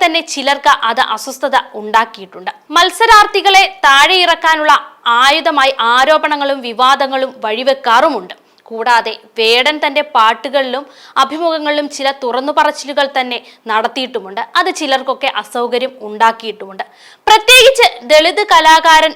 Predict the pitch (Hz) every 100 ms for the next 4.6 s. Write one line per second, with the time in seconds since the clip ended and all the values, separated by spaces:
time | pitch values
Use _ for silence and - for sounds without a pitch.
0 | - 254 269 302 285 285 262 233 - 226
1 | 226 233 254 247 - - 202 214 - 226
2 | 214 190 190 208 - _ - - - 403
3 | 403 453 508 494 427 427 415 403 311 285
4 | 302 339 349 320 320 302